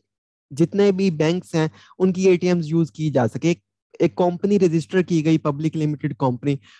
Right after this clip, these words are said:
उसमें मुख्तलिफ बैंकों को जो है वो मेंबरशिप दी गई कि आप हमारी, अगर कोई, अगर इसमें जो है एचबीएल मेंबर बनता है, एमसीबी मेंबर बनता है,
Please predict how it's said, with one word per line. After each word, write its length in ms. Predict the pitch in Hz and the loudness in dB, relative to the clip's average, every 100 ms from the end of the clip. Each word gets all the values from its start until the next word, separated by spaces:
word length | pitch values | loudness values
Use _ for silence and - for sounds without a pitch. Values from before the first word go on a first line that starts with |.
| _ | _
उसमें 300 | 185 190 202 | -2 0 0
मुख्तलिफ 420 | 202 190 190 214 180 | -2 -2 -2 -2 0
बैंकों 400 | 170 170 180 180 | 0 -2 -2 -4
को 120 | 175 | -2
जो 100 | 165 | 0
है 60 | |
वो 120 | 160 165 | 0 0
मेंबरशिप 600 | 139 135 156 185 - 165 | 0 0 0 -2 -2 -4
दी 220 | 139 143 | -2 0
गई 200 | 143 151 | 2 0
कि 380 | - _ _ - | -2 _ _ -4
आप 360 | - 165 - | 0 0 0
हमारी, 420 | 185 170 156 170 170 _ _ _ - | -2 -2 0 0 -4 _ _ _ -8
अगर 260 | - 160 190 | -2 0 0
कोई, 220 | 190 190 | 2 0
अगर 280 | - 170 190 | 0 2 2
इसमें 340 | 185 190 185 | 0 -2 -4
जो 120 | 170 | 0
है 280 | 165 156 156 - _ _ - | 2 2 0 -6 _ _ -2
एचबीएल 480 | 165 160 175 202 190 | 0 0 -2 0 2
मेंबर 300 | 175 170 170 | 0 0 0
बनता 340 | 160 160 165 | 0 -2 0
है, 240 | 160 165 156 | 0 0 0
एमसीबी 400 | 156 185 175 170 | -2 -2 -2 0
मेंबर 320 | 151 147 147 | -2 -2 -2
बनता 360 | 139 135 143 | -2 -4 -2
है, 320 | 143 143 139 | 0 0 -2